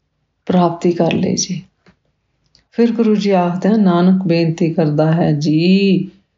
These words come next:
ਕਿ ਗੁਰਮੁਖ ਪਰਮੇਸ਼ਰ ਹਰ ਜਨ ਸਦਾ ਗੁਰਸ਼ਬਦ ਗੁਰਬਾਣੀ ਨਾਮ ਦੁਆਰਾ ਉਸ ਕਰਤਾ ਪੁਰਖ ਦੀ ਸ਼ਰਨ ਵੱਲ ਧਿਆਨ ਦਿੰਦੇ ਹਨ ਜੀ, ਉਸ ਵੱਲ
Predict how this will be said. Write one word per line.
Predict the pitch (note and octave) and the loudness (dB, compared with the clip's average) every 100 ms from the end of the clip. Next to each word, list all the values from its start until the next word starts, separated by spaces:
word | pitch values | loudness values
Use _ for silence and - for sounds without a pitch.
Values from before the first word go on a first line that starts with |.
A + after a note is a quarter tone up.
| _ _ - | _ _ -4
ਕਿ | E3 | -2
ਗੁਰਮੁਖ | D#3+ E3+ G3+ F#3+ F#3 | -2 0 0 0 -2
ਪਰਮੇਸ਼ਰ | D#3 E3 E3 E3+ - F#3+ F#3 | -4 -2 0 -2 0 -2 0
ਹਰ | D#3+ D3 | -2 -2
ਜਨ | D#3+ F3+ E3 B2+ - _ _ _ _ _ _ _ - - - _ - | 0 0 0 -2 -8 _ _ _ _ _ _ _ -16 -16 -16 _ -10
ਸਦਾ | - - A#3+ A#3 F#3 - - _ _ _ _ _ - | -6 -2 0 0 -2 -8 -20 _ _ _ _ _ -4
ਗੁਰਸ਼ਬਦ | F3 - F3+ F3+ | -2 0 0 0
ਗੁਰਬਾਣੀ | F3+ F3+ D#3 E3 E3 F3 F3+ | -2 -2 0 0 0 2 2
ਨਾਮ | D#3 D3+ D#3 D#3 F3 | 2 2 2 0 2
ਦੁਆਰਾ | F#3+ F#3+ F#3 F#3 - _ _ _ _ _ _ _ _ _ - | 2 2 0 -2 -8 _ _ _ _ _ _ _ _ _ -4
ਉਸ | F#3+ | -4
ਕਰਤਾ | - G3 G#3 - F#3 | -2 -4 -4 -2 -2
ਪੁਰਖ | - F3+ F#3 - - _ - - - - - - _ F#3 | -2 -2 -2 -8 -20 _ -20 -20 -18 -16 -16 -18 _ -2
ਦੀ | |
ਸ਼ਰਨ | F#3 - - F#3 G3+ G#3+ | 0 0 -2 0 0 0
ਵੱਲ | G3+ G3 F3+ E3+ - _ _ _ _ _ _ _ _ _ _ _ - - - | 0 0 -2 -4 -12 _ _ _ _ _ _ _ _ _ _ _ -20 -16 -2
ਧਿਆਨ | F#3 E3+ D#3+ | 0 2 0
ਦਿੰਦੇ | D#3+ F3 - - | 0 -2 -2 -2
ਹਨ | F3 F#3 | -2 -2
ਜੀ, | F3+ - - | -4 -6 -4
ਉਸ | - A3+ A3 | -2 -2 -2
ਵੱਲ | G#3+ G3 | 0 0